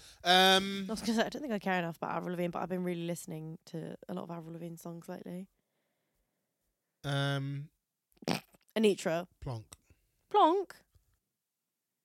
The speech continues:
Speaker 1: Yeah.
Speaker 2: <laughs>
Speaker 1: Yeah,
Speaker 2: The
Speaker 1: it
Speaker 2: world's
Speaker 1: is.
Speaker 2: longest pause.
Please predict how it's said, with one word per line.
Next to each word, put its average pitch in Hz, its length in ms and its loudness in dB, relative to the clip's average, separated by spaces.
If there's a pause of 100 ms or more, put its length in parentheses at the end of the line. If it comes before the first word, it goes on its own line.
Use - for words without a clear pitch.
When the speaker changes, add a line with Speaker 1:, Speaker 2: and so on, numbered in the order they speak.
(2250)
Speaker 1:
Yeah. 135 500 -4
Speaker 2:
<laughs> - 40 4 (640)
Speaker 1:
Yeah, 151 100 -6
Speaker 2:
The 311 60 6
Speaker 1:
it 285 40 2
Speaker 2:
world's 277 300 12
Speaker 1:
is. 285 40 4
Speaker 2:
longest 277 500 6
pause. 277 420 6